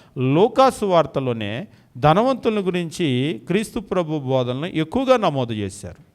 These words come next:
ఇది ఆయన చూస్తూ ఉన్నప్పుడు రెండో వచనంలో, "ఒక బీద విధవరాలు రెండు కాసులు అందులో వేయుచుండగా చూచి" అని చెప్పేసి అంటాడు. "ఒక బీద విధవరాలు రెండు కాసులు అందులో వేయుచుండగా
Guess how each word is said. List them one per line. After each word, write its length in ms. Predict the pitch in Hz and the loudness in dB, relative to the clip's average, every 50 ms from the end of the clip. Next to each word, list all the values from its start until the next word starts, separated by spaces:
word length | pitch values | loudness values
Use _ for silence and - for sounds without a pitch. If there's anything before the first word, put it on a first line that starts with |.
| _ _ - - | _ _ 0 4
ఇది 640 | 196 240 269 294 269 202 160 160 175 214 233 95 - - - - _ _ _ _ _ _ _ _ _ _ _ _ _ _ _ _ _ _ _ - 190 | 4 6 6 8 8 8 8 6 6 2 0 -4 -8 -12 -20 -20 _ _ _ _ _ _ _ _ _ _ _ _ _ _ _ _ _ _ _ 4 6
ఆయన 140 | 196 214 208 | 6 6 4
చూస్తూ 440 | 202 - - 269 277 - - 330 | 2 0 0 0 0 0 0 0
ఉన్నప్పుడు 360 | 302 240 220 208 190 170 180 180 | 2 4 4 4 2 4 4 2
రెండో 300 | 170 175 185 202 214 196 | 4 4 4 4 4 4
వచనంలో, 400 | 185 - - - 170 165 160 156 | 4 2 0 -4 -2 0 0 2
"ఒక 120 | - 156 | 0 0
బీద 400 | 139 127 147 190 226 254 269 269 | 0 2 2 4 4 6 8 8
విధవరాలు 600 | 262 233 165 165 160 180 180 180 175 170 165 165 | 8 8 8 4 4 4 4 6 6 6 6 6
రెండు 240 | 160 147 147 147 160 | 4 2 2 0 0
కాసులు 540 | 156 - - 156 170 196 202 - - 208 202 | -2 2 4 6 6 6 4 0 -2 2 2
అందులో 380 | 160 151 147 147 160 156 160 156 | 2 2 2 0 0 2 2 2
వేయుచుండగా 680 | 139 139 135 135 135 135 - 143 127 127 123 120 123 117 - - | 2 2 0 0 -2 -4 -6 -6 -4 -4 -2 -2 -2 -4 -4 -8
చూచి" 640 | 127 110 110 - - 127 120 120 113 101 95 - - - - | -8 -8 -8 -6 -6 -4 -2 -2 -2 -4 -4 -8 -10 -8 -4
అని 160 | 151 147 143 | -2 -2 0
చెప్పేసి 380 | 131 120 120 127 120 120 - 123 | -2 -2 -2 -4 -4 -4 -4 -8
అంటాడు. 340 | 110 104 98 104 95 92 - _ _ _ _ _ _ _ _ _ _ _ _ - | -6 -6 -8 -8 -10 -10 -14 _ _ _ _ _ _ _ _ _ _ _ _ -4
"ఒక 140 | 165 151 170 | 2 4 4
బీద 420 | 175 151 147 185 214 240 262 269 262 | 4 4 4 4 6 6 8 8 8
విధవరాలు 920 | 240 190 170 160 160 165 165 156 156 147 143 139 135 120 117 127 151 - | 8 8 6 4 4 4 6 6 6 4 4 2 0 0 0 -2 -2 0
రెండు 240 | 151 160 160 160 170 | 0 0 2 0 0
కాసులు 840 | 165 - 160 165 180 202 - - 208 175 151 131 131 143 165 - - | 0 2 4 4 4 4 0 -2 -2 0 0 0 0 0 -2 0 2
అందులో 540 | 139 143 156 170 190 190 175 143 127 131 147 | 2 2 2 2 0 0 2 2 2 0 -2
వేయుచుండగా 760 | - - 131 139 151 170 190 180 - 170 160 151 147 139 135 | -2 -2 -2 0 0 0 0 -2 -4 -6 -2 -2 0 0 0